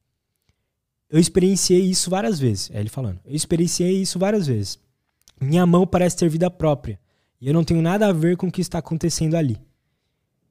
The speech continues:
Eu só sento e fico observando aquilo num estado de admiração. E apenas vai fluindo."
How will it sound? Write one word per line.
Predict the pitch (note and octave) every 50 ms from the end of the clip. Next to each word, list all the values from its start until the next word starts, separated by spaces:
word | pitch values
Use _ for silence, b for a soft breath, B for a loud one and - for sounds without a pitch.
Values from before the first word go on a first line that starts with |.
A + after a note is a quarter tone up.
| _ _ _ _ _ _ _
Eu | - D3
só | C#3 - - G#3+
sento | G#3+ - - - F#3+ G3 A#3 A#3+ - - A#3 - _ _ _ _ _ -
e | C#3+ D3
fico | - F#3 F3+ -
observando | F#3+ E3+ E3+ - - F3+ E3 F3 F3 F3
aquilo | E3+ - - - E3+ E3 F3
num | F3 F3 F3
estado | E3+ - - D#3+ D#3+ E3
de | E3 E3
admiração. | D#3+ D#3 E3 E3 D#3+ E3 E3+ D#3+ - - B2+ A2+ G#2+ - _ _ _ _ _ _ _ -
E | C3
apenas | C3+ C3 C3 D3 C#3+ D#3 E3 D3+ B2+
vai | D#3+ D3+
fluindo." | D#3 - - E3+ E3+ D#3 C#3 A#2+ A2+ G#2+ G2